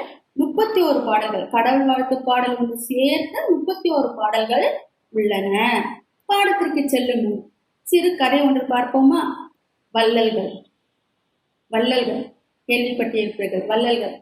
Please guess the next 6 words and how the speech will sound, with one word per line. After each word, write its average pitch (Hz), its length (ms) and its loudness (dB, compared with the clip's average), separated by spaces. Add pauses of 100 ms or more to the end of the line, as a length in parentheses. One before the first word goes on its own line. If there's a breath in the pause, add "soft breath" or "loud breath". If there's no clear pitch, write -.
(120)
கொடைத்தன்மை 277 560 2
மிக்கவர்கள். 214 720 -4
வள்ளல்கள் 220 480 -6
என்றால் 233 400 -4 (420)
கொடைத்தன்மை 269 540 2
மிக்கவர்கள். 202 1120 -2